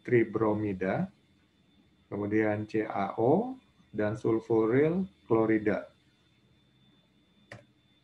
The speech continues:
Ini lambangnya, nggak jelas juga motonya. <clears throat>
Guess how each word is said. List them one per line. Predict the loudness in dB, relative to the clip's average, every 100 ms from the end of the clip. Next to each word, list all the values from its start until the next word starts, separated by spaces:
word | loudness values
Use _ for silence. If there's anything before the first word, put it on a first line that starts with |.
| _ _ _ _ _ _ _ _ _ _ _ _ _ _ _ _ -10
Ini | -8
lambangnya, | -4 -4 -4 -4 -4 -4 -4
nggak | -4 -6
jelas | -4 -4 -4
juga | -4 -4
motonya. | -6 -8 -10 -8 -8 -10 -14 _ -20 -2
<clears throat> | 2